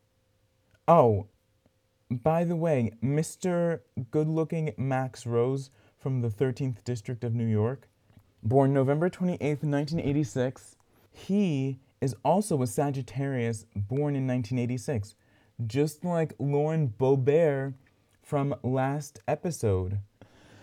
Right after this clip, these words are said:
On the theme of Bill de Blasio is the worst mayor of New York City, there's been a fair amount of vandalism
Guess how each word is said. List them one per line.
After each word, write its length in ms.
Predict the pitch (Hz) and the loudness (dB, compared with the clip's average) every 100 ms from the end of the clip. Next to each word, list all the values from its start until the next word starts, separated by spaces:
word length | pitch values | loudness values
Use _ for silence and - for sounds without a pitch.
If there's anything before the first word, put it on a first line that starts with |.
| - - - | -20 -20 0
On 220 | 202 233 | 4 6
the 300 | 269 262 226 - | 8 6 4 0
theme 480 | - 190 185 175 - | -4 0 2 2 2
of 260 | 147 147 123 | 2 2 4
Bill 160 | 151 165 | 4 6
de 120 | 160 | 4
Blasio 400 | 156 151 147 143 | 2 2 4 2
is 80 | 135 | 4
the 80 | |
worst 280 | 135 143 - | 2 0 0
mayor 200 | 139 139 | -2 -2
of 80 | 127 | 0
New 120 | 131 | 0
York 200 | 127 120 | 0 0
City, 260 | - 127 156 | -2 -4 0
there's 220 | 165 170 | 0 0
been 260 | 202 247 269 | 0 0 0
a 80 | 175 | -4
fair 240 | - 180 | -2 0
amount 260 | 175 165 - | 0 0 -2
of 80 | 127 | -4
vandalism 960 | 110 110 107 113 117 123 131 131 135 | -2 0 2 2 0 0 0 -2 -4